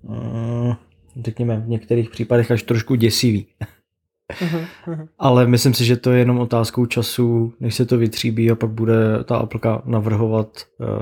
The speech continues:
Speaker 1: růmky podle, buď podle toho, do kterých chodíš, který se ti líbí, ve kterých trávíš čas, anebo když si pohraješ s tím, s nastavením těch svých zájmů, toho, co, toho, co by si chtěl poslouchat, čeho by si chtěl účastnit,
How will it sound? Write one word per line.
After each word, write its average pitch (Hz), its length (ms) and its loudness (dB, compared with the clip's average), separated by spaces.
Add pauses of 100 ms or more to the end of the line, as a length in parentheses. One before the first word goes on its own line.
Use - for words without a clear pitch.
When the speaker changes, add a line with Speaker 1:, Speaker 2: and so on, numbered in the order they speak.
Speaker 1:
růmky 113 400 0
podle, 113 320 0 (680)
buď 139 140 4
podle 143 260 6
toho, 143 240 6
do 117 100 4
kterých 120 460 2
chodíš, 120 520 0
který 117 280 0
se 117 140 -2
ti 120 120 0
líbí, 110 320 4
ve 113 80 2
kterých 113 300 0
trávíš 110 380 0
čas, 107 340 -2 (460)
anebo 117 200 4
když 110 140 0
si 127 100 2
pohraješ 107 520 2
s - 180 -2
tím, 110 560 -2 (580)
s - 200 -10
nastavením 113 600 2
těch 110 180 -2
svých 117 280 2
zájmů, 110 300 2
toho, 113 260 -2
co, 113 220 -2 (280)
toho, 110 180 0
co - 120 0
by 113 120 4
si 113 120 2
chtěl 117 180 0
poslouchat, 113 460 -2
čeho 113 180 2
by 107 100 2
si 107 140 -2
chtěl 113 200 0
účastnit, 110 440 -2